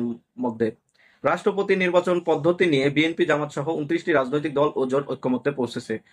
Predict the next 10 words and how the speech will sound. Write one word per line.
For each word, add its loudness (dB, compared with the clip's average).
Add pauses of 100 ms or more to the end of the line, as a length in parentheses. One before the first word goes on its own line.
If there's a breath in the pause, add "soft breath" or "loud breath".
(260 soft breath)
নয়টি 2
রাজনৈতিক 2
দলের 4
note 0
of 4
dissent 0
থাকলেও 0
রাষ্ট্রপতির -4
ক্ষমতা -2
ও 0